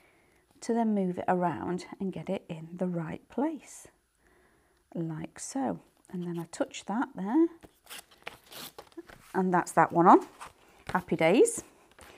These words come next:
And now we can fill all of this up. Now let's go back to the collections. Now the original collections had some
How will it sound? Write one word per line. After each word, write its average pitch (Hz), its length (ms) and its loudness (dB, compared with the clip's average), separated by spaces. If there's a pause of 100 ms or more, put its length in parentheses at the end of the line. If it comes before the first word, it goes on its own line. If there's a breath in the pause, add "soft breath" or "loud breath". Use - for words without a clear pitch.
(140 soft breath)
And 190 160 6
now 202 200 12
we 165 100 6
can 175 180 0
fill 175 280 6
all 165 220 8
of 160 120 2
this - 240 0
up. - 220 -2 (500 loud breath)
Now 185 220 12
let's 220 280 8
go 262 200 12
back 208 320 6
to - 140 -4
the 175 80 -4
collections. - 720 0
Now 175 120 8
the 170 160 4
original 277 400 8
collections - 840 0 (320 loud breath)
had 208 240 6
some 185 280 4